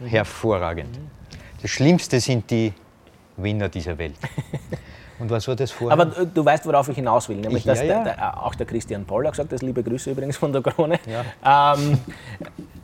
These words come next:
Speaker 1: na ja, der Alfred hat schon Anlagen gehabt, der hätte es
Speaker 2: Nein.
Speaker 1: deutlich weiterbringen können.
Speaker 2: Nein, das ist falsch. Weil wenn ich heute als Trainer mich analysiere als Spieler, muss ich sagen, ich hatte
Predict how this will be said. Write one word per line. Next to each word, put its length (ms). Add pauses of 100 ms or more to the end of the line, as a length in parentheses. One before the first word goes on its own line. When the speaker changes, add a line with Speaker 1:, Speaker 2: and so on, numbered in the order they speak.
(140)
Speaker 1:
na 100
ja, 360 (600)
der 120
Alfred 300
hat 120
schon 100
Anlagen 420
gehabt, 380
der 100
hätte 240
es 140 (380)
Speaker 2:
Nein. 240
Speaker 1:
deutlich 360
weiterbringen 520
können. 160
Speaker 2:
Nein, 80
das 200
ist 120
falsch. 420 (1040)
Weil 220
wenn 120
ich 140
heute 280
als 140
Trainer 320
mich 240
analysiere 520
als 80
Spieler, 500 (180)
muss 220
ich 160
sagen, 320
ich 180
hatte 280